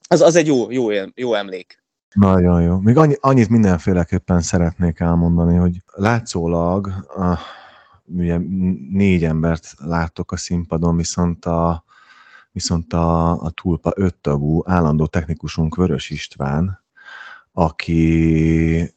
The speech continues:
Speaker 2: aki a teljes körű hangtechnikai lebonyolító, ö, mérnök professzor. Ö, minden próbán jelen van,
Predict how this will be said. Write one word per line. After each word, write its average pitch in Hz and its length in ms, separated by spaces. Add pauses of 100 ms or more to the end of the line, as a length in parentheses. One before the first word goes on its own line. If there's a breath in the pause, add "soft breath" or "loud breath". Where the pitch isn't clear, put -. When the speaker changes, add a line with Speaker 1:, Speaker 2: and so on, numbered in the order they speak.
(360)
Speaker 2:
aki 82 460
a 85 160
teljes 80 460
körű 80 380 (100)
hangtechnikai 80 1080
lebonyolító, 78 1000
ö, 78 500 (120)
mérnök 82 440
professzor. 107 760 (340 loud breath)
Ö, 90 640
minden 92 400
próbán 82 340
jelen 92 380
van, 80 460